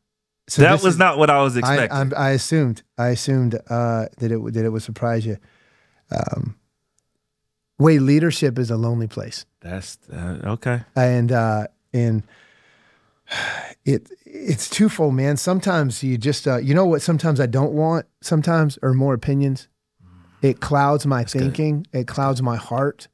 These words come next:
Speaker 2: Yeah.
Speaker 1: Um, you can, I'm, I'm telling you, if you're not, <laughs> I feel like I can have, like, this mountaintop experience from, with God and then come back down and sit down with a group of people. And then, like, if I'm not careful, I'll leave more confused <laughs> than when I came in.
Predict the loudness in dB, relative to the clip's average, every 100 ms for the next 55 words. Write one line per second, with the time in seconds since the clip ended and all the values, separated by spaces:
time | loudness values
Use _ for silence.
0 | -18 -18 -18 _ -4 0 0 -2 0 0
1 | 2 0 0 -2 -2 -2 -2 -2 0 2
2 | 2 0 0 0 -2 -6 -2 -2 -4 -14
3 | -2 0 4 2 2 2 2 2 2 0
4 | 0 -2 0 0 0 0 2 0 0 -6
5 | -2 2 2 0 -4 -2 -2 -2 -2 0
6 | -2 -2 -6 -20 _ 0 2 2 2 4
7 | 4 2 0 2 2 2 0 0 2 2
8 | 2 2 0 0 -2 0 0 2 0 2
9 | 2 2 2 0 -2 -6 _ _ _ _
10 | _ -2 2 4 4 2 2 2 2 0
11 | 0 2 2 2 2 0 0 -2 2 4
12 | 4 0 -2 -2 2 4 4 4 2 0
13 | 0 2 2 0